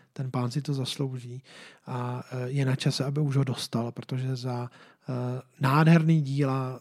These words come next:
to nedostal jenom prostě kvůli nějaký politice, tak doufám, že to dostane. A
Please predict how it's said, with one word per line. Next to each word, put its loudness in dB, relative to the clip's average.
to -2
nedostal 0
jenom -2
prostě -8
kvůli -2
nějaký -6
politice, -8
tak -8
doufám, -2
že -4
to 0
dostane. -4
A -2